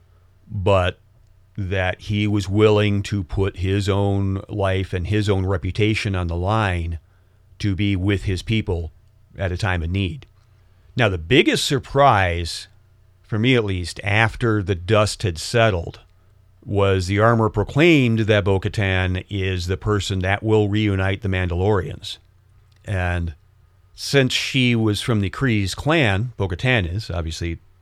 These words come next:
for those that don't watch Clone Wars, her sister was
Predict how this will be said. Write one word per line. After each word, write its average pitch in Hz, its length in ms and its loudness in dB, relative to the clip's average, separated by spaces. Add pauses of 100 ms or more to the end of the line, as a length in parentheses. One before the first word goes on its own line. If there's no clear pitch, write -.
(400)
for 107 140 -6
those 92 200 0
that 92 80 -4
don't 90 200 -2
watch 92 220 -4
Clone 92 280 0
Wars, 87 280 -2
her 85 100 -4
sister 85 560 -4
was 80 460 -4